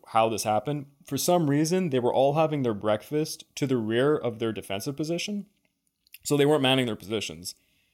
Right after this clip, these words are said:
They're taken by complete surprise. They're completely overwhelmed, and they end up fleeing up Buffalo Ridge for safety.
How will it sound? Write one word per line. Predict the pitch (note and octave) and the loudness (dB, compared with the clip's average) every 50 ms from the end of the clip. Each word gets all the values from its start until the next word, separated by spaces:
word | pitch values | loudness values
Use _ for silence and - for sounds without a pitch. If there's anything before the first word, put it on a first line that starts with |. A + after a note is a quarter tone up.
| _ _ _ | _ _ _
They're | D3 C#3+ | -2 0
taken | - E3 E3 D#3 D#3+ | 4 4 4 4 4
by | C#3 C3 A#2+ | 4 2 2
complete | - B2 A2 - C#3+ C#3 | 0 -2 -2 -2 -2 0
surprise. | C3 - A2 - A2+ A2 A2+ A#2+ C#3 D#3 D#3 - - - _ | 0 -2 -2 0 2 4 4 4 2 0 -2 -6 -10 -14 _
They're | B2 C3+ C3 | -4 -4 -4
completely | - - B2+ - - - F3 F3+ D#3+ C#3+ | -2 -4 -8 -8 -4 -4 -2 0 0 2
overwhelmed, | C3+ C3+ B2+ C3 A#2 A2 A2 A#2+ C3 C3 A#2 | 2 2 2 0 0 2 2 2 2 0 0
and | A#2 | 0
they | A#2+ B2 A#2+ - | 0 0 0 0
end | C3 C3 A2+ | 0 2 2
up | B2 A#2 - | 0 0 0
fleeing | - - - B2+ C3 C3+ C3+ B2+ A#2+ A2+ | -8 -10 -4 -2 0 2 2 0 2 2
up | A2 G#2 - | 0 0 2
Buffalo | - G#2 G2+ - A2+ G#2 F#2 | 0 0 0 0 -2 -4 -4
Ridge | G#2 G#2 E2+ - - | -2 -4 -6 -6 -10
for | - F2+ | -12 -12
safety. | - E2 F#2 - - - - - A2+ | -12 -12 -12 -14 -18 -20 -20 -20 -20